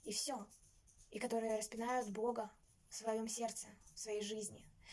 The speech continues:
И поэтому для Бога очень важна наша живая жертва, то есть нас самих. Когда мы уделяем время Богу, когда мы молимся, когда мы постимся, мы отказываемся от каких-то мелких наших,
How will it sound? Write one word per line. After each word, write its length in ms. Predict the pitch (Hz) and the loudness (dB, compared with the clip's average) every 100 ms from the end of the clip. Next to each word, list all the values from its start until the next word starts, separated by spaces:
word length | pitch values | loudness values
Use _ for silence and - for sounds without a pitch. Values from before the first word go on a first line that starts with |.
| - | -6
И 60 | 220 | 0
поэтому 300 | 240 240 233 | 0 2 2
для 140 | 240 | 2
Бога 440 | 220 262 277 226 - - - - | 2 2 2 0 -4 -16 -20 -2
очень 240 | 254 262 233 | 0 0 0
важна 380 | 233 240 247 226 | -2 0 0 0
наша 480 | 240 285 - 226 220 | 0 0 -2 -4 -4
живая 540 | 226 226 233 262 254 233 | -2 2 2 2 0 -4
жертва, 420 | 233 220 196 - 214 - | -4 -2 -4 -4 -14 0
то 80 | 240 | 0
есть 140 | 233 | 2
нас 240 | 254 262 | 2 2
самих. 300 | - 233 226 - - - - | 0 -2 -4 -4 -14 -20 -6
Когда 280 | 233 262 262 | 2 4 6
мы 180 | 294 359 | 4 2
уделяем 380 | 294 277 311 | 2 4 4
время 320 | 294 285 247 220 | 4 2 0 -2
Богу, 340 | 240 240 226 | -2 -2 -2
когда 180 | 233 220 | -2 -2
мы 120 | 226 | 0
молимся, 420 | 233 226 214 - - | 2 0 0 -6 -6
когда 200 | 240 320 | 0 2
мы 100 | 339 | 4
постимся, 640 | 302 - 320 311 - 214 - - - | 2 2 -2 -2 -2 -4 -10 -18 0
мы 100 | 254 | 2
отказываемся 580 | 254 262 247 226 - 214 | 4 2 2 2 0 2
от 220 | 233 - | 0 0
каких-то 440 | 240 294 - 226 - - - | -4 -2 0 0 -2 -10 0
мелких 380 | 294 330 302 | 4 4 4
наших, 380 | 294 285 269 262 | 2 2 2 -4